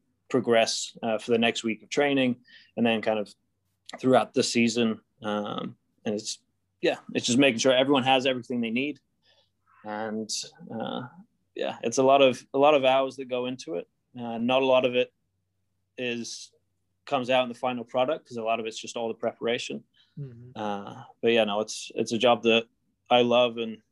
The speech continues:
Speaker 1: there's plenty of good people around the country and around the world doing the same thing.
Speaker 2: Well, and it's, it's so important, especially in this day and age. You, you see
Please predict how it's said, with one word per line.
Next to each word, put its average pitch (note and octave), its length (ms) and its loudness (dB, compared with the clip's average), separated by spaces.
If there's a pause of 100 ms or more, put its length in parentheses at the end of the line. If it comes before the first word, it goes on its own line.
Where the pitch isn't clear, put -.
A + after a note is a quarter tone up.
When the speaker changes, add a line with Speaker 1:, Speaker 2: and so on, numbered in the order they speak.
(140)
Speaker 1:
there's A#2 160 -4
plenty B2+ 280 0
of A2+ 120 -4
good A#2+ 200 -2
people A#2+ 260 -2
around A#2 240 0
the A2+ 60 -2
country A#2+ 340 -2
and A2+ 100 -4
around A2+ 200 -2
the A2 60 -4
world A#2 260 0
doing A#2 160 -4
the A2+ 60 -8
same A#2 260 -4
thing. - 280 -6 (800)
Speaker 2:
Well, D#3 120 -8
and C#3+ 80 -8
it's, - 280 -18
it's D#3+ 180 -10
so E3+ 180 -2
important, C#3+ 420 -8
especially C3+ 400 -10
in B2+ 60 -16
this B2+ 160 -16
day B2 180 -12
and B2 80 -16
age. B2+ 240 -14
You, C3 80 -14
you C#3 180 -12
see B2+ 380 -10